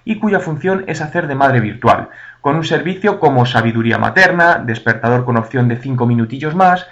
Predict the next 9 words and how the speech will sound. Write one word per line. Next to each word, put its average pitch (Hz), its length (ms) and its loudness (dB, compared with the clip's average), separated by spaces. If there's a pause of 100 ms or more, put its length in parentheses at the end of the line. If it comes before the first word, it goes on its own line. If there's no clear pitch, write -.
(180)
recetas 175 380 0
caseras 180 500 2
y 143 80 -2
botón 131 300 2
directo 147 400 -2
de 143 240 -4
llamar 117 260 4
a 104 60 6
mamá. 87 340 -6